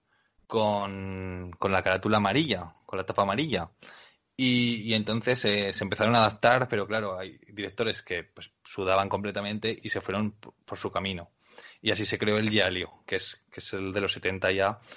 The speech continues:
que, pues eso, detectivesco, terror, eh, muertes, y, y, pues, pues son todas así. <laughs> Y no sé, pues, eh, yo es la pre-, la segunda peli que veo de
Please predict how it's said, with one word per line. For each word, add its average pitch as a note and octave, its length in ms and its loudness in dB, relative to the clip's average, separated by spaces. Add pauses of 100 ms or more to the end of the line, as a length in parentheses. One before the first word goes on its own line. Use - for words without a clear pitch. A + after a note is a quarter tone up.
(280)
que, F#2+ 520 2
pues F#2 140 -6
eso, A2+ 260 -2
detectivesco, A2+ 800 2
terror, A2+ 720 2
eh, G#2 460 -4
muertes, A2+ 720 0 (560)
y, A#2 320 0
y, G2+ 540 -2
pues, - 440 -6 (560)
pues G#2 160 0
son G#2+ 280 4
todas G#2 240 4
así. G#2 320 -2
<laughs> - 1080 -8 (460)
Y B2+ 260 4
no A#2 100 2
sé, C3 180 6
pues, - 420 -6 (580)
eh, G2+ 220 -4
yo G#2 100 -4
es - 60 -2
la - 120 2
pre-, A#2 140 0
la G#2+ 180 4
segunda G#2 320 -2
peli A2 200 0
que A2 120 0
veo A2+ 320 -2
de G2+ 520 -4